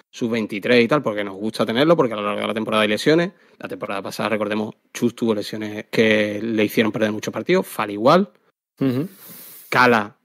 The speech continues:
Speaker 1: más de lo mismo. Entonces, era una cosa que nosotros veníamos hablando en vídeo desde, desde que empezó la pretemporada,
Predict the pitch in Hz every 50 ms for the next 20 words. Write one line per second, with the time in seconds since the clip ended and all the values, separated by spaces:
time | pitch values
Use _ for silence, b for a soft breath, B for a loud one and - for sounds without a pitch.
0 | _ _ _ - 123 120 117 113 110 110 113 147 180 175 175 185 196 214 - _
1 | _ - - - - 104 - 110 107 - _ _ _ _ _ _ _ _ _ _
2 | _ _ _ _ _ _ _ _ _ - 120 113 117 113 117 113 120 - 143 127
3 | 139 135 120 - - 120 117 117 117 117 120 120 120 120 117 117 120 127 120 120
4 | 117 117 113 120 123 131 143 143 165 151 143 131 123 117 117 113 110 110 107 104
5 | 104 - _ _ _ _ 110 110 120 110 113 107 - 98 - - 104 104 104 113
6 | 120 123 120 110 - 123 113 110 101 - 104 110 127 170 196 160 -